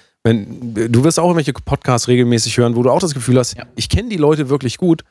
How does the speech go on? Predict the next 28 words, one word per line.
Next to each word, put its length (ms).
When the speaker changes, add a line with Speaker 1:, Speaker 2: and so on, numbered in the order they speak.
Speaker 1:
aber 220
wenn 100
du 80
die 120
dann 160
wirklich 260
triffst, 540
dann 120
merkst 280
du 100
halt, 280
dass 160
das 160
natürlich 600
nur 240
so 80
ein 80
kleiner 360
Ausschnitt 420
ist 340
und, 480
äh, 240
das 320
gesamte 340
Bild 320
der 120
Menschen 360
sowieso 460